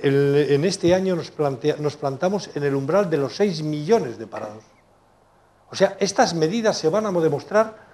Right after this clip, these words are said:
como inservibles. Inservibles para crear empleo. Van a ser muy eficaces para domesticar al mercado laboral y para des-, proteger de derechos a los trabajadores y a las trabajadoras de esto,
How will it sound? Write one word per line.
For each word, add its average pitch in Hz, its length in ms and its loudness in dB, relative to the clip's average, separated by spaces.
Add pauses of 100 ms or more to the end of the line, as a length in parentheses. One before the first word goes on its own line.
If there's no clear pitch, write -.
(140)
como 156 260 6
inservibles. 147 800 -2 (1120)
Inservibles 151 640 -2
para 127 260 -2
crear 143 300 4
empleo. 139 480 2 (640)
Van 131 240 6
a 143 80 4
ser 156 380 4 (280)
muy 143 300 0
eficaces 170 760 0 (420)
para 139 240 8
domesticar 135 880 0 (400)
al 135 160 2
mercado 147 420 6
laboral 139 540 6 (260)
y 147 100 -2
para 139 220 6
des-, 120 180 -4
proteger 139 560 0
de 135 140 4
derechos 160 540 0
a 131 40 -2
los 117 180 -6
trabajadores 123 600 -2
y 139 40 2
a 127 40 4
las 120 140 -4
trabajadoras 113 580 -8
de 110 80 -18
esto, 107 200 -20